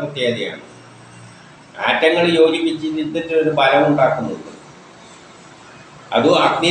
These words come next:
തന്നെയാണ് ആ ആറ്റങ്ങൾ ഉണ്ടാകുന്നതിന് കാരണം. ഇതെല്ലാം അഗ്നിയായിട്ട് ബന്ധപ്പെട്ടിട്ടുണ്ട്. പിന്നെ വയസ്സന്മാർക്ക് എണീച്ചിട്ട് വടി മാത്രം പോരാലോ, ബ-, ശക്തി ഉപയോഗിച്ചിട്ട് വേണ്ട എഴുന്നേറ്റിട്ട് പിടിക്കാനും ഈ വടി പിടിക്കാനും ഒരു ഊർജ്ജം വേണ്ട. ഇപ്പം എല്ലായിടത്തും ഊർജ്ജമുണ്ട്.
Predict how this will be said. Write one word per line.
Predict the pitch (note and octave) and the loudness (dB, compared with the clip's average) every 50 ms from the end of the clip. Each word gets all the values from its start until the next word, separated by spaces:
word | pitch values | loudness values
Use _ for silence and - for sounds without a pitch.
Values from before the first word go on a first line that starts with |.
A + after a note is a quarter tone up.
| E3 E3+ | 2 2
തന്നെയാണ് | E3+ E3 E3 E3 D#3 D#3+ D#3+ D#3 D#3 | 4 4 4 4 4 2 2 2 2
ആ | E3 D#3+ D3+ C#3+ D3 C#3+ D3 D3 C#3+ C#3 D#3 | 2 2 0 0 2 2 2 4 4 4 2
ആറ്റങ്ങൾ | D#3 D3+ C#3+ C#3+ D3+ D#3 D3+ D3+ D3 C#3 | 2 0 0 0 0 0 0 0 0 0
ഉണ്ടാകുന്നതിന് | C3+ C#3+ C#3+ C#3+ C#3+ C#3+ C#3 C#3 C#3 C3+ - B2 | 0 0 0 0 0 -2 -2 -4 -6 -6 -6 -4
കാരണം. | A2+ G#2 G2+ - - - - - - - - - - - - - - - - - - - - - - - - - | -4 -4 -4 -4 -8 -12 -16 -18 -20 -20 -20 -20 -20 -20 -20 -20 -20 -20 -20 -20 -20 -20 -20 -20 -20 -20 -12 -8
ഇതെല്ലാം | C3 B2 C3 C#3+ E3 F3+ E3 - | -4 -2 0 2 2 2 2 0
അഗ്നിയായിട്ട് | - - E3+ F3 F3 F3 E3 D3+ D3+ | 0 0 0 0 0 0 0 0 2
ബന്ധപ്പെട്ടിട്ടുണ്ട്. | D3 D3+ D3+ C#3 B2 - - - - - - - - - - - - - - - - - - - _ _ | 2 2 2 0 -2 -4 -8 -10 -14 -18 -20 -20 -20 -20 -20 -20 -20 -20 -20 -20 -20 -20 -20 -20 _ _
പിന്നെ | - B2 C3+ C#3 | -4 -2 0 2
വയസ്സന്മാർക്ക് | C3+ C3 B2+ C3+ D3 D3 D#3 D#3+ D#3+ E3 E3 | 4 4 4 4 4 4 4 4 4 4 2
എണീച്ചിട്ട് | D#3+ D#3+ D#3+ D#3 E3 D#3+ E3 E3 E3 E3 | 2 2 2 2 0 -2 0 0 2 4
വടി | D#3+ D#3 D#3 D#3 | 4 4 4 4
മാത്രം | E3 E3 E3 D#3+ E3 D#3 D3+ | 2 0 0 0 -2 -2 0
പോരാലോ, | C#3+ C#3 C3+ B2 A#2+ A#2 A2+ A2+ A#2+ | 0 0 2 2 2 2 0 0 -2
ബ-, | B2 B2 B2 - - - | -2 -4 -4 -6 -8 -10
ശക്തി | - - - - F3 E3+ | -10 -10 -8 -6 -6 -2
ഉപയോഗിച്ചിട്ട് | D#3+ E3 E3 E3+ E3 E3 D#3+ - D#3+ | 0 0 0 0 0 -2 -4 -2 0
വേണ്ട | D#3 D3+ D3+ D#3 | 0 0 0 -2
എഴുന്നേറ്റിട്ട് | D3 C3 C3 C3 C3 C3+ C#3+ D3 D3 C#3+ - - D3 D3 C#3+ C#3+ C#3 C3+ C3 - | -2 -2 -2 -4 -4 -4 -2 -2 -2 -2 -2 -2 -2 -2 -2 -2 -4 -6 -6 -8
പിടിക്കാനും | B2 A#2+ B2+ A#2 A2+ C#3 C#3+ C#3+ C#3+ A#2+ A#2+ B2+ | -10 -10 -10 -6 -2 0 0 0 0 -2 -4 -4
ഈ | - - - - A#2 | -6 -8 -8 -2 0
വടി | A2 - - D#3 D#3 D#3 | 2 2 2 0 0 -2
പിടിക്കാനും | D3 C#3+ - - D3+ D#3 F3 F3 F3 | -2 -2 0 4 4 6 6 4 2
ഒരു | E3+ E3 D#3+ D#3 | -2 -4 -4 -6
ഊർജ്ജം | D3 - - C3 A#2+ - - | -8 -8 -8 -8 -6 -6 -6
വേണ്ട. | - - - - - - - - - - - - - - - - - - - | -8 -8 -12 -16 -18 -20 -20 -20 -20 -20 -20 -20 -20 -20 -20 -20 -20 -20 -8
ഇപ്പം | - A#2 G2+ | -4 -2 0
എല്ലായിടത്തും | G2 G2 G2 G#2 B2 C#3 D#3 D#3 - F#3 F3+ - | 0 0 -2 0 2 2 2 2 2 0 0 0
ഊർജ്ജമുണ്ട്. | E3+ - - E3+ E3 D#3 A#2 - - | 0 -2 -4 -4 -4 -2 -4 -4 -6